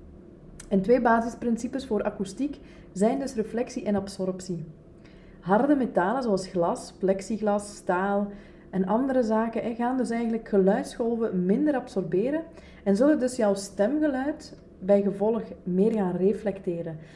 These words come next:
Dat wil zeggen dat je meer achtergrondlawaai zal hebben in een ruimte met veel glas. Als daar natuurlijk ook lawaai is, hè. Stel dat daar maar een kleine stoorfactor is, dat kan bijvoorbeeld zijn, eh, jouw laptop die lawaai maakt,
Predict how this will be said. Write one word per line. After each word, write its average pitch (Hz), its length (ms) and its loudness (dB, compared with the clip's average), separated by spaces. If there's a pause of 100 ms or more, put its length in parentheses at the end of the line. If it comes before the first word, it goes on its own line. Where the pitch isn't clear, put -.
(140)
Dat 196 120 2
wil 254 160 4
zeggen 214 320 4
dat 208 120 4
je 190 80 6
meer 196 340 6
achtergrondlawaai 233 880 -2
zal 208 200 -2
hebben 208 320 0
in 196 100 2
een 180 140 2
ruimte 196 320 -2
met 180 220 -2
veel 185 200 0 (100)
glas. - 460 -8 (920)
Als 214 180 6
daar 208 120 6
natuurlijk 196 420 0
ook 196 240 -2 (140)
lawaai 180 560 -2
is, 190 160 0
hè. 180 180 -2
Stel 208 240 -2
dat 220 120 0
daar 202 160 2
maar 185 160 0
een 175 120 -6
kleine 202 320 0
stoorfactor 262 760 -2
is, 262 80 -6
dat 196 140 -2
kan 196 260 0
bijvoorbeeld 185 460 -2
zijn, 202 380 0 (420)
eh, 185 220 2
jouw 175 200 2
laptop 190 600 0
die 214 120 0
lawaai 196 400 4
maakt, 196 360 -4